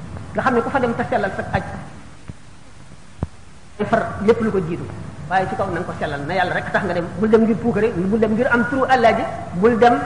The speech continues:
ngir boo ñëwee wuuteeg ñeneen ñi ci def. Na nga dem ngir Yàlla rek, xam ne farata la ju mu teg ci sa loos,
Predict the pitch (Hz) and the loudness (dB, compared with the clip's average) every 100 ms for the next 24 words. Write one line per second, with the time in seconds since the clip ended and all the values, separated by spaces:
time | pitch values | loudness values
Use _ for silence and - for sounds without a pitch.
0 | - - 196 226 - 170 220 247 233 226 | -4 -2 0 0 -2 4 6 8 8 8
1 | - - - - - - - - 185 233 | 4 -4 -10 -12 -12 -12 -12 -4 0 2
2 | 226 220 208 196 202 190 185 - - 190 | 4 2 0 0 0 -2 -2 -4 -8 -4
3 | 208 202 190 175 202 214 190 180 196 254 | 0 0 0 -2 0 4 4 2 0 0
4 | 233 208 208 233 220 226 240 - - 202 | 0 2 2 4 2 0 -2 -4 -4 -2
5 | 196 | -2